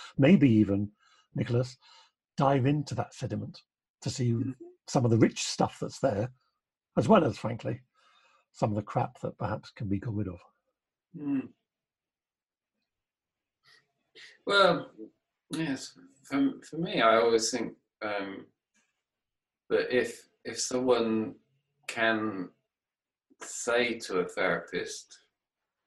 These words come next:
Speaker 2: which in theory you should be able to because you are paying for it,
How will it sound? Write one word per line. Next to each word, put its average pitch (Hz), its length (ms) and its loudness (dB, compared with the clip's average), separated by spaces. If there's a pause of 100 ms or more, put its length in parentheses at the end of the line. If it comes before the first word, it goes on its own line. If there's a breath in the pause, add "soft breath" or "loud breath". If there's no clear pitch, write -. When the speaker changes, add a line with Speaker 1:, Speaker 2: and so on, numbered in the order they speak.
(200)
Speaker 2:
which 110 180 -8
in 113 140 -4
theory 156 340 6
you 147 80 4
should - 180 2
be 123 60 2
able 113 280 6
to 135 140 0
because 135 220 -6
you 123 100 6
are 131 220 6
paying 117 480 -2
for 110 320 0
it, - 140 -2